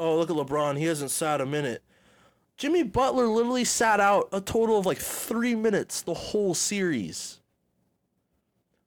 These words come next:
Please. Are you kidding me?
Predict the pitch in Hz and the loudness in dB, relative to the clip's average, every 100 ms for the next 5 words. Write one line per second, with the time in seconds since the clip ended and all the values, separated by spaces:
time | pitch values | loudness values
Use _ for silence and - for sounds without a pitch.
0 | _ - 226 262 254 143 92 - - - | _ -8 -4 0 0 0 -4 -8 -10 -12
1 | - _ _ _ _ _ 185 202 190 - | -16 _ _ _ _ _ -6 -6 -6 -10
2 | - 233 220 196 135 82 - | -10 -6 -4 -4 -6 -10 -14